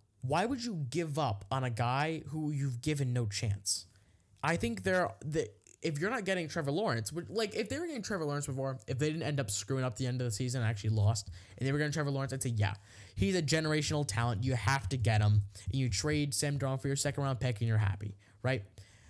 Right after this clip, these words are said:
But I'm not willing to break the bank for, or I guess break your future, I guess, for, uh, Zach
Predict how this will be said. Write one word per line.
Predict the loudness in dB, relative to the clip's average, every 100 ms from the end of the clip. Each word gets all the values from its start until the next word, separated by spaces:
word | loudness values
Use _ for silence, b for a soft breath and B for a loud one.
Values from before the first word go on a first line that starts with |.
| B B 0
But | 2 2 0 -8
I'm | -2 -2
not | 0 -2 0
willing | 0 0
to | 0 -2
break | 0 0 -2
the | -2
bank | 0 0 0 -2 -4 -12 _ -20 -8
for, | -4 0 2 2 2 0 0
or | 0
I | 2
guess | 2
break | 0 2 0 0
your | -2
future, | 0 -4 0 2
I |
guess, | 2 2 -2 -4 B B -20 -2
for, | 2 4 2 0 -4
uh, | 0 2 2
Zach | 0 0